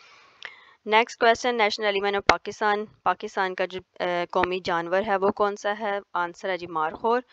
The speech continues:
और ये जो मारखोर है इसके जो ये horns हैं ये कॉर्कस्क्रू होते हैं और ये Himalayas की height पे रहता है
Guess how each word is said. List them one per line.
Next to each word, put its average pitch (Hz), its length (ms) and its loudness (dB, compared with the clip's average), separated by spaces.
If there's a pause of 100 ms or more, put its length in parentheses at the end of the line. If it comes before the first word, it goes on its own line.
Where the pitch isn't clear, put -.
(360)
और 185 280 2
ये 185 180 -4
जो 190 100 -6
मारखोर 190 500 0
है 208 140 0
इसके 196 340 -6
जो 190 460 0
ये 190 100 -4
horns 196 460 0
हैं 202 80 2
ये 190 120 -2 (100)
कॉर्कस्क्रू 226 640 0
होते 220 260 2
हैं 233 220 2
और 190 180 -2
ये 196 80 0
Himalayas 190 600 0
की 226 100 -6
height 190 340 2
पे 202 100 2
रहता 185 280 -2
है 226 160 2